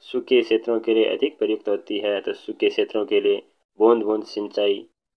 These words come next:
फुहारा या बौछारी सिंचाई विधि, तो द इसमें right हो जाएगा। इक्कीस नंबर,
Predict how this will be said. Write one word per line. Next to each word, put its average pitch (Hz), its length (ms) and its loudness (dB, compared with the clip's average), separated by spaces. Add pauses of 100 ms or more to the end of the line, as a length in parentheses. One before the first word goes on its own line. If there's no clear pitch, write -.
(140)
फुहारा 104 380 4
या 104 140 2
बौछारी 101 640 0 (480)
सिंचाई 98 400 -2
विधि, 90 220 -2
तो - 180 -2
द 92 100 -2
इसमें 104 340 4
right 98 220 2
हो 98 60 -2
जाएगा। 87 480 -8 (1500)
इक्कीस - 380 2
नंबर, 85 220 -6